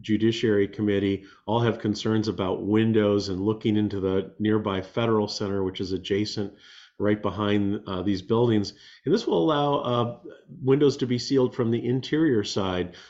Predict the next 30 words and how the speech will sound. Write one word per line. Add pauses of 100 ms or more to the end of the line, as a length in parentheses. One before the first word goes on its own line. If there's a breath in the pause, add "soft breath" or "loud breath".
(100)
so
you
wouldn't
even
notice
the
impact
to
the
buildings
on
the
exterior, (240 loud breath)
but
yet,
uh,
create
the
safety
zone (240 loud breath)
and
security,
which
is
all
paramount
to
us
as
well.